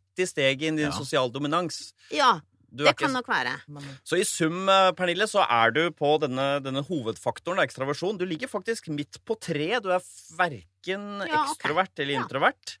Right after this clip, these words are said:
Speaker 3: Ja.
Speaker 2: Vet du, vet du hva det kalles?
Speaker 3: Nei.
Speaker 2: Ambivert. Eh, altså,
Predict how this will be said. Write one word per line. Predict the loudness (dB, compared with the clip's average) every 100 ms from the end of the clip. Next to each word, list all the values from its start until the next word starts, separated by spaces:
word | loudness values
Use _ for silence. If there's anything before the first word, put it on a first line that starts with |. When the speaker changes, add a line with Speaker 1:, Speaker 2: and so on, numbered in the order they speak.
| _
Speaker 3:
Ja. | -8
Speaker 2:
Vet | -6
du, | -4 -4 -2
vet | -4
du | -4
hva | -6
det |
kalles? | -6 -6 -6 -8 -20 _ _
Speaker 3:
Nei. | -4 -4 -6 _ _ _ _ _ _ _
Speaker 2:
Ambivert. | -8 -6 -2 0 0 0 -4 -12 -12 _ -6
Eh, | -2 0
altså, | -2 -2